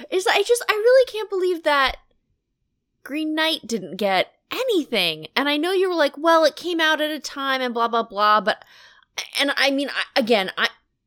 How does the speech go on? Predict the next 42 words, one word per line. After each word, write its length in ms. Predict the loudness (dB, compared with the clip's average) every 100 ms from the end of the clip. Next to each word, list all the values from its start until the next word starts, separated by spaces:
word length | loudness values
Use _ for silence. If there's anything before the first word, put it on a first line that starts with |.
| _ _
you 100 | -2
know, 120 | -2 2
I, 140 | 0
you 180 | 2 0
and 80 | 0
I 80 | 0
see 180 | -4 -4
different 320 | -2 -4 -4
things 220 | -8 -6
in 80 | -8
terms 240 | -8 -8
of 80 | -8
how 160 | -8 -8
people 280 | -6 -4 -2
react 280 | -2 -4
to 60 | -6
movies, 560 | -4 -4 -4 -6 -6 -12
but, 320 | -6 -2 -2 0
like, 340 | 0 -2 -6 _ _ _ _ -8
I 140 | -4
just 180 | -2 -2
feel 120 | 0
like 180 | 0 0
that 200 | 0 -2
movie 360 | -2 -4 -6 -8
was 240 | -8 -8
really, 180 | -4 -4 0
I'm 160 | 0 0
surprised 380 | -4 0 -2 -2
it 40 |
didn't 160 | -4 -4
get 160 | -4
something 240 | -4 -6 -4
like 140 | -4
cinematography. 880 | -4 -6 -6 -2 -4 -4 -10 -10 -8
Let 120 | -6
me 100 | -4
put 140 | -2 -4
it 80 | -4
that 160 | -6
way. 200 | -6 -6 2
Like, 260 | 2 2